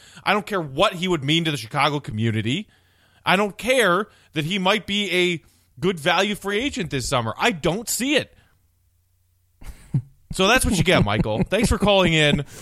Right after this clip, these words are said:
Speaker 1: But for the love of God, enough.
Speaker 2: <laughs>
Speaker 1: Enough with Jabari freaking Parker.
Speaker 2: Let me just stop off on that real quick. Now that the Bucks have a new coach in Mike Budenholzer,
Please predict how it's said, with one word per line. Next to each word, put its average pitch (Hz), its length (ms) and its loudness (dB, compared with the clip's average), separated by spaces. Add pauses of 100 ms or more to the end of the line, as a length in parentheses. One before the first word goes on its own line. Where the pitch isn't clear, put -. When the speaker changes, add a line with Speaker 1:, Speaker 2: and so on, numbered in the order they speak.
(120)
Speaker 1:
But 165 100 -2
for 202 100 0
the 175 80 2
love 165 260 6
of 180 140 -4
God, 156 360 4
enough. 147 500 4
Speaker 2:
<laughs> 208 420 -2
Speaker 1:
Enough 190 840 2 (240)
with 151 180 -4
Jabari 180 640 2 (260)
freaking 170 720 2 (160)
Parker. 131 580 2 (360)
Speaker 2:
Let 151 140 -2
me 175 80 2
just 165 180 0
stop 131 260 2
off 117 200 2
on 113 120 0
that 107 100 0
real 107 160 0
quick. 101 440 -2 (460)
Now 131 220 2
that 220 160 -2
the 214 80 2
Bucks 135 300 2
have 135 120 2
a 127 60 4
new 120 140 4
coach 110 640 -2 (100)
in 110 300 0
Mike 117 240 2
Budenholzer, 117 720 2